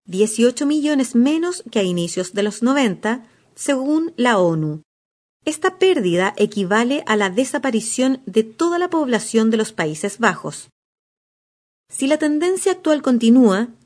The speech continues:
cada generación de españoles será cuarenta por ciento menor a la anterior. Si los actuales patrones de fertilidad continúan, para mediados de este siglo, sesenta por ciento de los italianos no sabrá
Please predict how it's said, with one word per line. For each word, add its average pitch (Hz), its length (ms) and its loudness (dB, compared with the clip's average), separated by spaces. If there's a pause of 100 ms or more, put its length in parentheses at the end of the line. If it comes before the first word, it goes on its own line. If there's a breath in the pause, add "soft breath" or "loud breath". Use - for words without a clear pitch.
(140)
cada 320 260 2
generación 254 640 0
de 233 60 4
españoles 220 720 0
será 262 380 0
cuarenta 277 540 2
por 269 140 -2
ciento 247 400 0
menor 196 540 0
a 269 80 0
la 277 200 0
anterior. 170 560 2 (1200)
Si 285 160 -2
los 294 200 -2
actuales 370 500 -2
patrones 285 640 -2
de 190 120 -4
fertilidad 185 720 -2
continúan, 180 800 0 (280)
para 208 200 0
mediados 311 580 0
de 233 180 6
este 226 220 -2
siglo, 202 540 0 (300)
sesenta 311 580 -2
por 302 140 -4
ciento 285 440 -2
de 185 80 2
los 175 200 -6
italianos 202 680 -2
no 233 320 2
sabrá 339 560 -2